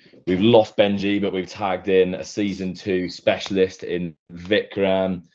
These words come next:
Come back now that Chelsea have finally won a game, so we can give the club some love.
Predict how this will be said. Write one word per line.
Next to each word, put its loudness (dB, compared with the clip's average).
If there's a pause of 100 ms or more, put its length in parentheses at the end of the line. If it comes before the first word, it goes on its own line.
(280)
Come 0
back -2
now -2
that -2
Chelsea -2
have -6
finally 0
won 0
a -2
game, -2
so -8
we 0
can -8
give -4
the -14
club -4
some -10
love. 0